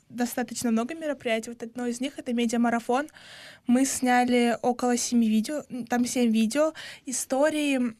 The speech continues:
из семей наших, с-, ну, членов нашей организации, наших друзей.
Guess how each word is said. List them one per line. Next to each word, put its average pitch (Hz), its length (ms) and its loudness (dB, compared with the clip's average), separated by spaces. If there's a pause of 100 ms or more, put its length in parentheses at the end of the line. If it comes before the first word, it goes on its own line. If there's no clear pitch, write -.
(600)
из 233 140 0
семей 269 320 0
наших, 254 480 0
с-, - 180 -6
ну, 247 140 2
членов 254 440 -2
нашей 247 260 -2
организации, 240 720 2
наших 233 260 -2
друзей. 233 480 -2